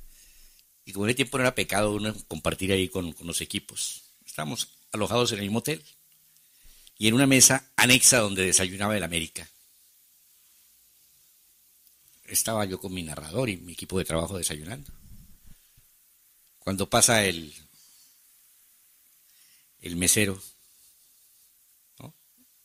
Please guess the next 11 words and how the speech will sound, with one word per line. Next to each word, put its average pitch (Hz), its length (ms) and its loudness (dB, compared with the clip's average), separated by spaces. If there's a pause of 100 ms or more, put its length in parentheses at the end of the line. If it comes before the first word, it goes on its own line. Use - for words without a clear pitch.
(420)
Tomando 92 320 -6
el 87 60 -4
pedido. 92 360 -4 (3000)
Entonces 101 260 2
se 98 60 2
dirige 87 240 0
a 104 40 -2
Bataglia. 87 480 -4 (360)
Y 113 80 -2
el 98 100 0
señor 117 400 0